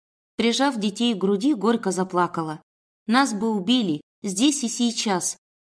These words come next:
Но мы пока, видимо, были им еще нужны. Именно теперь я поняла, мне уже отсюда не выйти.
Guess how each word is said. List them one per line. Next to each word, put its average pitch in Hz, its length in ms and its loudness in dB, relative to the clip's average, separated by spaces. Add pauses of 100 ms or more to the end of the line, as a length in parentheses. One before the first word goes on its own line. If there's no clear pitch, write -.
Но 202 120 2
мы 285 200 2
пока, 185 560 -2
видимо, 254 480 2
были 226 320 0
им 208 180 0
еще 196 240 -2
нужны. 185 580 0 (600)
Именно 240 400 4
теперь 202 340 -2
я 196 160 0
поняла, 185 500 0 (280)
мне 196 360 2
уже 196 280 -2
отсюда 190 400 -2
не 196 160 2
выйти. 175 420 0